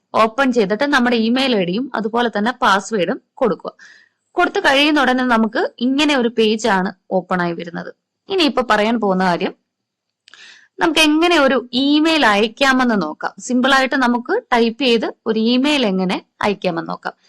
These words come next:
അപ്പൊ ഇമെയിൽ അയക്കാൻ വേണ്ടിയിട്ട്, ആ, നമ്മൾ ഈ പേജിൽ ഒന്ന് നോക്കിക്കഴിഞ്ഞാൽ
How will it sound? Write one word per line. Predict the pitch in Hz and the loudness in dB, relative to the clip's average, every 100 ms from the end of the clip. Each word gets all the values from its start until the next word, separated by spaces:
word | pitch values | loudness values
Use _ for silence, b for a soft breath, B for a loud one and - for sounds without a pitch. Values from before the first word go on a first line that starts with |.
| b b - | b b -10
അപ്പൊ | - - | -10 -4
ഇമെയിൽ | 277 311 359 403 381 | -2 0 2 2 2
അയക്കാൻ | 269 254 302 302 | 2 0 0 0
വേണ്ടിയിട്ട്, | 262 202 190 226 359 _ _ _ _ _ - | 2 0 0 -2 -4 _ _ _ _ _ -4
ആ, | 247 233 233 - - | 0 2 2 0 -2
നമ്മൾ | 339 349 | 0 2
ഈ | 339 | 0
പേജിൽ | 320 302 269 294 | 0 0 0 0
ഒന്ന് | 285 262 | 0 2
നോക്കിക്കഴിഞ്ഞാൽ | 247 247 262 240 220 | 0 0 0 0 2